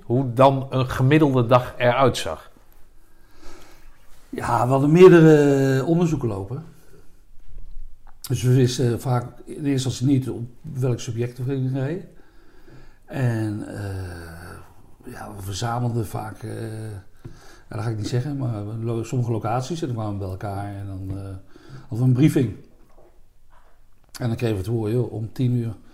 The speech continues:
Speaker 2: eh, is er daar een ontmoeting. En we willen weten, de, tenminste,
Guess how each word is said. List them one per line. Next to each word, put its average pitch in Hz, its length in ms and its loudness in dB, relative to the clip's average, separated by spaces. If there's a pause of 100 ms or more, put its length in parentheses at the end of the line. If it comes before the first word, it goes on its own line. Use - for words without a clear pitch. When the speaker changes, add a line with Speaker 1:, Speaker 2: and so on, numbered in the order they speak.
(460)
Speaker 2:
eh, 101 260 -10
is 107 120 -8
er 120 60 -4
daar 117 140 0
een 117 60 -2
ontmoeting. 131 480 0 (260)
En 127 140 -6
we 123 60 -2
willen 120 200 -2
weten, 113 340 -2
de, 113 100 -8
tenminste, 113 320 -6